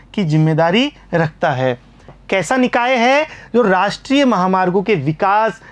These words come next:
रखरखाव और परिचालन की जिम्मेदारी रखता है। किस मंत्रालय के अधीन है? भारत भूतल परिवहन मंत्रालय के अधीन है, ठीक है बच्चों। इसके पश्चात देखते हैं अगला प्रश्न,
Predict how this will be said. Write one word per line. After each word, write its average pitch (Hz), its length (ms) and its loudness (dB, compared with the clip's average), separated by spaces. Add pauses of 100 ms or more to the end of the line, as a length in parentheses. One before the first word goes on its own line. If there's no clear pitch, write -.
(120)
रखरखाव 214 640 -2
और 214 200 -2
परिचालन 170 600 -2
की 196 100 -6
जिम्मेदारी 160 460 0
रखता 226 260 -2
है। 226 160 -2 (280)
किस - 180 -4
मंत्रालय 247 460 0
के 269 100 0
अधीन 247 300 2
है? 262 240 0 (760)
भारत 160 520 -2
भूतल 190 420 2
परिवहन 202 520 0
मंत्रालय 165 480 0
के 240 240 -2 (300)
अधीन 170 400 0
है, 123 200 -6
ठीक 254 220 -4
है 262 60 0
बच्चों। 247 340 -2 (640)
इसके 165 220 -8
पश्चात 233 340 -4
देखते 214 260 -2
हैं 233 100 -6
अगला 185 260 0
प्रश्न, 233 360 -2